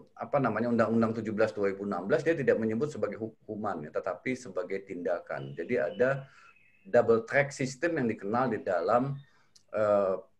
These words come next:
di dalam Perpu, eh, di dalam, eh, apa namanya, Undang-Undang tujuh belas dua ribu enam belas. <clears throat> Nah, saya mulai dari sini ya, dasar hukum kebiri. Dasar hukum ya.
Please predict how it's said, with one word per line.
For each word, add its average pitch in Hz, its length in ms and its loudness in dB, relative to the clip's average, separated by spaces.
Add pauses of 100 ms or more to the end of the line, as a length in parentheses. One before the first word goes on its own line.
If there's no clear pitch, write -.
(140)
di 196 120 -14
dalam 110 560 2
Perpu, 143 720 2
eh, 113 380 4
di 123 100 2
dalam, 139 460 6
eh, 113 340 0
apa 135 140 -4
namanya, 113 260 0
Undang-Undang 117 460 2
tujuh 101 100 -8
belas 120 220 4
dua 90 160 -4
ribu 85 100 -12
enam 80 240 -10
belas. 71 320 -10 (160)
<clears throat> - 160 -14 (840)
Nah, 131 260 0 (480)
saya 202 240 2
mulai 185 320 4
dari 135 160 4
sini 101 400 -6
ya, 123 140 -8 (180)
dasar 139 800 2
hukum 123 560 -4
kebiri. 98 480 -10 (600)
Dasar 85 260 -12
hukum 92 480 -12
ya. 107 300 -10